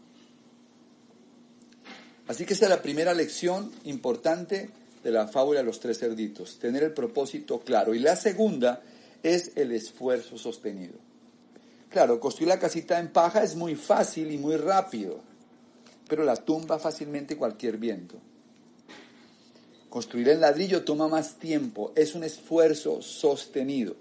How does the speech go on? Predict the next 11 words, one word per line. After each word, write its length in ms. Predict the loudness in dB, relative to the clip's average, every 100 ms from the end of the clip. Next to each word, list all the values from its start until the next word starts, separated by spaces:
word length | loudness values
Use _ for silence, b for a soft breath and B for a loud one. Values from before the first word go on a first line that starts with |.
| -20 -20 _ _ _ B B B
Y 100 | 0
el 80 | 2
esfuerzo 420 | 2 0 0 0
sostenido 540 | 0 -2 -2 -4 2 2
es 120 | 2
más 360 | -2 0 0 -4
importante 720 | -6 -2 -2 0 -2 -2 -6
que 100 | -4
la 80 | -4
acción 320 | -4 -4 -4
repentina. 760 | -2 -4 -6 -6 -6 -6 -6